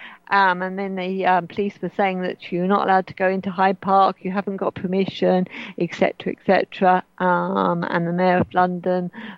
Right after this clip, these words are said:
has been speaking out about what he thought about it all. Um, Corbyn cited a number of conspiracy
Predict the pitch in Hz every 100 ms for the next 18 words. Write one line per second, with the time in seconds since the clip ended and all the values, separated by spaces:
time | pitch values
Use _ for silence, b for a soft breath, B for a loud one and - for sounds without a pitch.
0 | - 180 175 165 - - 170 165 185 -
1 | 185 165 - 196 180 180 - 175 170 -
2 | - 165 190 185 - 175 175 - 180 180
3 | 175 - 180 175 175 185 - B B B
4 | B B B B _ _ - 247 247 240
5 | 247 240 202 190 196 - 277 269 226 214
6 | 233 - 202 208 - 190 180 196 220 185
7 | 180 - 185 - 190 180 180 185